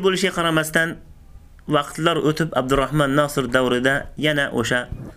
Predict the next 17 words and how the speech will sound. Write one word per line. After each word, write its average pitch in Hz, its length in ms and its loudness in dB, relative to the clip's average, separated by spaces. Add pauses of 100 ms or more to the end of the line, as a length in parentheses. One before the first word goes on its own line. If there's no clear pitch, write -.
(460)
taraf 127 320 -2
kasalligi, 117 640 2 (180)
maishatparastlik, 117 1040 -2 (640)
dabdabali 113 580 2
hayot, 120 420 0
hashamatli 117 640 0 (100)
binolar 113 460 2 (220)
yana 127 300 -2 (500)
sekin 117 300 -2
asta 104 500 -2
boshlanib 104 480 0
ketgan 92 280 -4
edi. 90 200 -4 (1500)
Bu 202 320 2
maishatparastlik, 180 1120 2 (140)
dabdabali 170 580 2
hayot 165 400 2